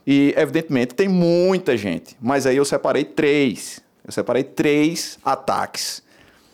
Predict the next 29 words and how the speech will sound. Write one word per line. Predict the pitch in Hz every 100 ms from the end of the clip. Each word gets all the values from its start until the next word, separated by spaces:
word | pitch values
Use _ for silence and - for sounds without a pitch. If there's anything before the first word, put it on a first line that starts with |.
| _ -
é, | 104 104 101 98 95 80 87
de | 123
filósofos | 147 113 98 107 - - - _ _ -
direcionados | 127 135 131 117 110 107
não | 135 170 139 113 - _ _ _ -
exclusivamente | 175 165 - 147 123 113 113 147
a |
Deus, | 110 113 139
mas | 117 104 95 - - _ _
à | 113 110
questão | 107 117 - 110
da | 104
religião, | 123 196 156 120 113
do | 117
cristianismo, | 123 196 117 131
enfim. | 160 135 160 - - -
Mas | 220 220 160
antes, | 165 185 - - -
eu | 165 170
quero, | 175 185 196 - -
é, | - 151 147 143 135 123
fazer | - 185 208
um | 254
mix | 220 240 - - - -
de | 196
duas | 170 175 233 240
perguntas | 247 202 175 208 208 - - _ _ _ _ _
em | 262 240
uma. | 214 165 110